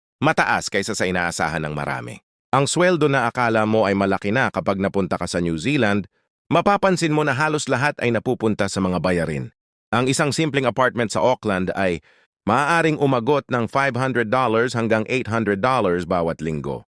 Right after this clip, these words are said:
Samantala, ang minimum wage ay nasa twenty-two daw seventy lamang bawat oras. Kapag kinumpute mo kung magtatrabaho ka ng forty hours per week, ang iyong weekly salary ay nasa nine hundred eight lamang bago ang tax.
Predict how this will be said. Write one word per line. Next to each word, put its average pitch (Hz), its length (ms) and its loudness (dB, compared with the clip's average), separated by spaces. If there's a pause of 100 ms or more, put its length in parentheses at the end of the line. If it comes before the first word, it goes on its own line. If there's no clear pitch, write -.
(140)
Samantala, 127 880 0
ang 107 160 0
minimum 139 480 2
wage 123 320 2
ay 123 160 0
nasa 117 320 0
twenty-two 156 640 0
daw 135 240 2
seventy 135 480 0
lamang 123 400 2
bawat 107 400 4
oras. 92 480 0 (240)
Kapag 175 320 0
kinumpute 139 480 2
mo 101 320 2
kung 101 160 0
magtatrabaho 107 640 0
ka 98 80 -2
ng 90 160 -2
forty 107 320 2
hours 80 240 0
per 73 240 -6
week, 76 400 -6 (160)
ang 135 240 2
iyong 175 320 2
weekly 151 240 0
salary 120 560 2
ay 110 240 0
nasa 120 240 0
nine 120 320 2
hundred 139 320 0
eight 113 240 -2
lamang 107 400 2
bago 90 400 2
ang 82 160 -4
tax. - 480 -6